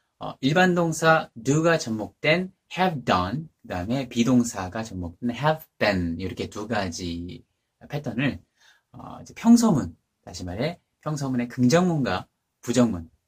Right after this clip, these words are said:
어, 패턴으로 나누어서 연습을 해보았고요. 이제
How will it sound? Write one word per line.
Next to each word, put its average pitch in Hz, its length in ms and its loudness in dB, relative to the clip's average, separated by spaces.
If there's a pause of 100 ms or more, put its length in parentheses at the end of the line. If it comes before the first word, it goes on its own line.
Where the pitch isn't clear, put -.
(120)
어, 95 260 -12
패턴으로 110 500 -8
나누어서 90 500 -4
연습을 87 340 -8
해보았고요. 135 880 -4 (440)
이제 113 260 -6